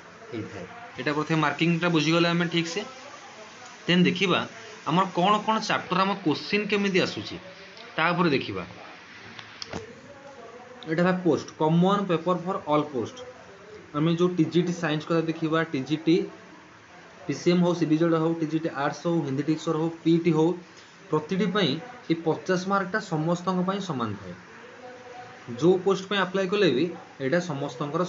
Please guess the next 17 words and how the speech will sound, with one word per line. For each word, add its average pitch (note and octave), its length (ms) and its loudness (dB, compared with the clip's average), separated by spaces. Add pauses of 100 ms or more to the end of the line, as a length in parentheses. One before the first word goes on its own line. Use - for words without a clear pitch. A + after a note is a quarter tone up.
ସମାନ B2 280 -2 (520)
ଥାଏ। G2+ 180 -8 (340)
ଏମ୍ସିକ୍ୟୁ F3 420 0
ବାଲା F3 200 2
question, F3 260 -2
ଏଇଟା E3 180 0
paper D3+ 220 0 (120)
one C#3+ 220 2
ରହିଲା, D3 240 0 (1500)
Question D#3+ 400 4
ପଚାଶ, D#3 300 0 (580)
full D3+ 260 4
mark C#3 280 0
ବି D#3+ 80 4 (680)
ପଚାଶ। A2 320 -8 (460)
କ'ଣ D#3+ 140 4 (100)
କ'ଣ G#3 100 4